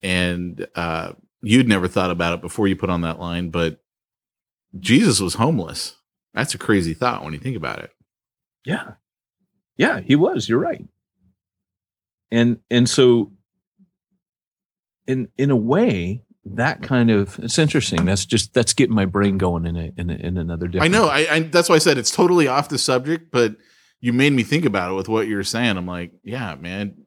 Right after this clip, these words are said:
Speaker 1: Jesus had no place to lay his head at night." I mean, he was homeless. He
Speaker 2: Yeah,
Speaker 1: was
Speaker 2: and,
Speaker 1: traveling
Speaker 2: and the
Speaker 1: around the place homeless.
Speaker 2: Yeah, and, and it's like,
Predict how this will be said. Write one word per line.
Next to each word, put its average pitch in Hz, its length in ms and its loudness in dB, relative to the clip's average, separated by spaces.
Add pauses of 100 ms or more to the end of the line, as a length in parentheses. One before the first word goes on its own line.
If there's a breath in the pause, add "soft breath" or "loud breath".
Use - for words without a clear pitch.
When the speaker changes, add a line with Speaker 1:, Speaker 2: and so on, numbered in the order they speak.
(140)
Speaker 1:
Jesus 113 320 -2
had 113 160 0
no 107 140 0
place 107 300 -2
to 92 260 -2 (640 soft breath)
lay 117 160 4
his 107 140 4
head 135 180 2
at 98 80 -2
night." 95 380 -4
I 78 100 -20
mean, 107 240 -2
he 110 140 2
was 120 160 2
homeless. 131 600 -4 (280)
He - 100 -4
Speaker 2:
Yeah, 254 120 0
Speaker 1:
was - 120 -2
Speaker 2:
and, - 80 -12
Speaker 1:
traveling 139 400 2
Speaker 2:
and 214 80 6
the - 60 2
Speaker 1:
around 139 140 -4
the 113 60 -4
place 104 260 -6
homeless. 98 520 -10 (460)
Speaker 2:
Yeah, 226 280 4
and, 170 240 4
and 165 280 2
it's 196 180 0
like, 262 320 -2